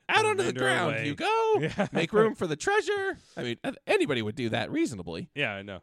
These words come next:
Speaker 2: Remained the remainder away in the basket. The,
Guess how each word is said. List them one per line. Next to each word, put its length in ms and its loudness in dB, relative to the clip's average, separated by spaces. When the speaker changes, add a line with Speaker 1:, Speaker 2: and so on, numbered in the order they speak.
Speaker 2:
Remained 600 -4
the 160 -8
remainder 480 -8
away 420 -4
in 400 -14
the 120 -12
basket. 560 -18
The, 120 -14